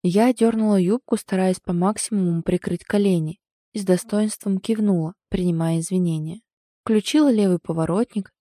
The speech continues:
и, глядя в боковое зеркало, пропускала одну машину за другой,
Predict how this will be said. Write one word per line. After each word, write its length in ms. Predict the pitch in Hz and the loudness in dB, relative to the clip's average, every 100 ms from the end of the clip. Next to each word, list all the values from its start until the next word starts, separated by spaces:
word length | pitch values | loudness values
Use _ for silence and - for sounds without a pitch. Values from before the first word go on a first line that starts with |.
| _ - | _ -8
и, 80 | 214 | -2
глядя 360 | 220 269 262 | 2 2 0
в 40 | 220 | -2
боковое 440 | 208 202 220 220 | -2 0 2 0
зеркало, 540 | 196 220 262 - 226 | 0 -2 -2 -4 -8
пропускала 720 | 214 190 - 190 - 208 226 | -4 -6 -6 -12 -4 0 0
одну 300 | 202 180 175 | -2 -2 -2
машину 440 | 214 226 - 214 208 | -2 -2 -2 -2 0
за 140 | 202 | 0
другой, 500 | 208 214 175 165 180 | -2 -2 -2 -2 -4